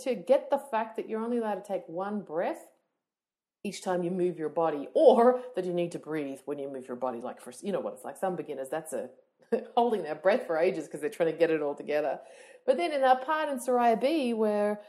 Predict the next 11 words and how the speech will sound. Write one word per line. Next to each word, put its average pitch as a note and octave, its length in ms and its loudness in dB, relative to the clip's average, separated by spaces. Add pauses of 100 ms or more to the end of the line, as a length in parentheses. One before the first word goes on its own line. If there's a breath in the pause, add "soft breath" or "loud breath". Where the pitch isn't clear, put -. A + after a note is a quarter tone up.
(220 loud breath)
actually B3 320 -4
you A#3 80 -2
have A#3+ 140 -8
to G#3 60 -12
do F#3 120 -2
two C#4+ 340 -2
things E3 380 -4
on C#3 140 -10 (100)
one A3+ 260 2
breath, D#4+ 300 0 (800)
what? F#4+ 480 -4